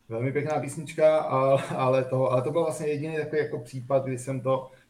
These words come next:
nějakým způsobem vlastně už přines s těma akordama a pak se to obalilo celým tím vlastně jakoby. A to bych třeba chtěl dělat, tak bych třeba přesně chtěl, že si třeba přesně sednu, eh, budu mít ten text nějaký, nebo si budu brnkat, k tomu si něco vymyslím, ten text, pak to těm klukům takhle přinesu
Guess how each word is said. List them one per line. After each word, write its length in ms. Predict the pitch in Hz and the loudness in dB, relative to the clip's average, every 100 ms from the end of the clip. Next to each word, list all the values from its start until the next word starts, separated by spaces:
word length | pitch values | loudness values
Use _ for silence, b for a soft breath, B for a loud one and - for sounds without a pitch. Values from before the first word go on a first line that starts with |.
| - | -12
nějakým 260 | 110 123 | -10 -6
způsobem 380 | 123 127 120 131 | -6 -6 -4 -2
vlastně 240 | 123 123 135 | -2 -2 -6
už 100 | 123 | -6
přines 260 | 139 135 - | -6 -6 -6
s 100 | - | -4
těma 200 | 139 110 | -2 -2
akordama 680 | - 135 131 131 131 131 | -2 0 0 0 2 2
a 100 | 127 | 0
pak 140 | 123 120 | -2 -6
se 120 | 120 | -8
to 100 | - | -6
obalilo 500 | 120 123 127 127 127 | -2 2 4 4 0
celým 340 | 123 117 120 | -2 -4 -4
tím 200 | 117 120 | -4 -6
vlastně 300 | 113 110 - 117 | -4 -6 -6 -8
jakoby. 380 | - 113 110 b b - | -6 -4 -4 b b -6
A 40 | |
to 120 | 156 | 2
bych 200 | 170 180 | 2 2
třeba 220 | - 180 180 | -4 -4 -2
chtěl 240 | 185 185 | -2 0
dělat, 280 | 175 156 - | 2 0 -2
tak 160 | 104 110 | -8 -12
bych 120 | - | -12
třeba 200 | - 120 | -10 -10
přesně 320 | - 120 131 | -10 -12 -10
chtěl, 320 | 120 131 127 b b - | -6 -6 -6 b b -10
že 60 | 123 | -8
si 140 | 127 | -8
třeba 160 | 123 156 | -4 -6
přesně 360 | - 120 92 - | -6 -12 -14 -14
sednu, 600 | - 127 151 165 160 160 - _ _ | -8 -6 -6 -8 -8 -10 -16 _ _
eh, 240 | 113 113 110 | -4 -4 -2
budu 160 | 123 | -2
mít 160 | 127 120 | -2 -2
ten 180 | 101 98 | -6 -2
text 520 | 139 147 147 - _ _ _ _ | 0 0 -4 -14 _ _ _ _
nějaký, 480 | 117 120 123 127 127 | -4 -2 0 2 2
nebo 240 | 120 107 113 | 0 -4 -6
si 140 | 120 | -4
budu 180 | 123 123 | -2 0
brnkat, 380 | 127 139 135 123 | -2 0 -2 -2
k 40 | |
tomu 140 | 127 | -4
si 120 | 120 127 | -2 -4
něco 180 | 120 | -2
vymyslím, 440 | 117 131 135 147 131 | -2 -2 -2 -4 -4
ten 160 | 123 | -4
text, 180 | 131 131 | -4 -4
pak 140 | 127 120 | -6 -4
to 120 | 131 | -4
těm 140 | 127 | -4
klukům 260 | 117 117 123 | -6 -8 -6
takhle 220 | - 92 | -6 -10
přinesu 600 | - 131 135 127 139 123 | -8 -4 -4 -2 -2 -4